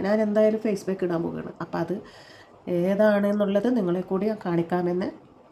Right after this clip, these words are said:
വിചാരിച്ചു. ഓക്കെ, ഇതാണ്, ഏഹ്,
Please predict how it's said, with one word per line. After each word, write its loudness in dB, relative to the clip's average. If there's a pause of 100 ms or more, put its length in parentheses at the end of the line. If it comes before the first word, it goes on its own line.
(120)
വിചാരിച്ചു. -6 (200)
ഓക്കെ, -2 (1600)
ഇതാണ്, 4 (840)
ഏഹ്, -12